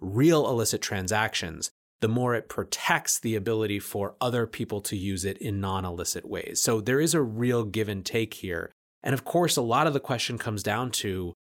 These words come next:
trust around how power is being used or abused. And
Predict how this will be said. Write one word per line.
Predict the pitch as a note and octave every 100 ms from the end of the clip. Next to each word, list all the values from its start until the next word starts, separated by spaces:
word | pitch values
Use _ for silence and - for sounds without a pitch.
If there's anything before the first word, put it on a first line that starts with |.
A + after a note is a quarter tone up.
| _ _ -
trust | - - B2+ - A2+
around | G#2 G#2 G2+ F#2+
how | - G#2+
power | G#2 - G#2+ G#2
is | G2
being | F#2 G2 F#2
used | F#2 F#2+ F#2+ -
or | F2
abused. | E2 F2+ B2+ G2+ F#2 -
And | F2